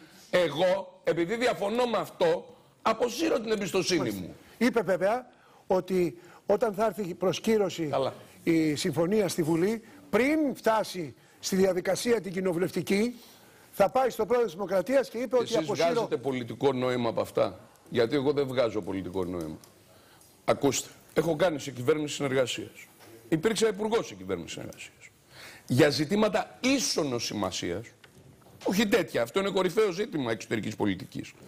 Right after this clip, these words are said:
Speaker 1: το θέμα του Σκοπιανού. Για ζητήματα ίσονος σημασίας,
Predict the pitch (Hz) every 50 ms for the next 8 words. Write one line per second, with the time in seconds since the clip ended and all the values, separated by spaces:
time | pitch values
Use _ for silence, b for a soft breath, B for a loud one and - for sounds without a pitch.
0 | B B B B B B - 165 127 151 156 143 123 110 - - 117 101 110 104
1 | 101 92 80 - - - - B B B B B B B B 139 - 190 185 170
2 | 165 190 165 233 233 233 226 214 233 208 - - - - - - - 277 277 285
3 | 240 - - - 202 170 156 143 123 - - 117 110 104 - - 104 95 101 123
4 | 127 -